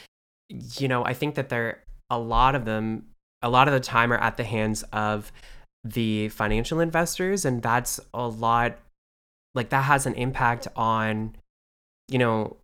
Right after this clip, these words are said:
like, how many parts we're gonna get and how, how, like, the release schedule of these parts and whether it's gonna be, like, bigger, like,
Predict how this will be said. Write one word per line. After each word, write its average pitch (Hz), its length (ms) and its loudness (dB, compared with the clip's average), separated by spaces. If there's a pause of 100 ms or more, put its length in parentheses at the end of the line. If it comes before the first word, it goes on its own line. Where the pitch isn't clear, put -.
like, 113 160 -6
how 110 160 0
many 107 160 -2
parts 147 400 0
we're 127 80 0
gonna 113 180 -2
get 104 280 -2
and 107 180 -6
how, 110 560 0 (380)
how, 117 460 0
like, 117 200 -4
the 123 80 -2
release 127 340 -2
schedule 110 420 -2
of 107 140 -2
these 110 160 -6
parts 113 300 0
and 110 100 -4
whether 113 200 0
it's 123 100 -6
gonna 113 180 -4
be, 107 220 -6 (640)
like, 107 160 -6 (220)
bigger, 139 560 0 (1400)
like, 110 280 -4